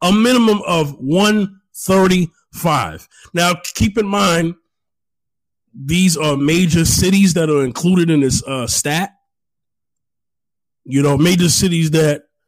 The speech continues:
you know, that you and I live in, right? For those who don't know, Zacchaeus is in New York.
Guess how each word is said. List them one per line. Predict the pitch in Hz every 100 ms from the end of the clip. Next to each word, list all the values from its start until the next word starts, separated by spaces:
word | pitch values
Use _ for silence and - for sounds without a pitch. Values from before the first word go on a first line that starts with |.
| _ _ _ _ _ _
you | 151 160
know, | 147 139 131
that | 139 135
you | 165 180
and | 165
I | 185 175
live | 143 127 117
in, | 123 165 _ _ _ _
right? | 110 123 170 196 _ _ _ _ _ _ _ _ _ _ _ _ _ _ _ -
For | -
those | 147 160 156
who | 165
don't | 175 151
know, | 143 139
Zacchaeus | 127 151 147 160 151 131
is | 131
in | 131
New | 123
York. | 120 139 151